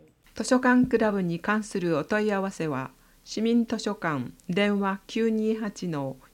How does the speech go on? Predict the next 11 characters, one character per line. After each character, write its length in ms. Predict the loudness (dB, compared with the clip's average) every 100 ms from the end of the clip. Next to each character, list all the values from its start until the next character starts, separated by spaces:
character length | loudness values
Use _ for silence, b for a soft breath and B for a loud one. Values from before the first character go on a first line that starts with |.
| -2
四 200 | 0 0
三 320 | 0 0 0
四 200 | -2 -2
三 340 | -4 -6 -4
に 220 | -4 -4 -4
お 100 | -6
願 300 | -4 -6 -8
い 60 |
し 220 | -10 -8 -8
ま 160 | -8
す。 240 | -12 -20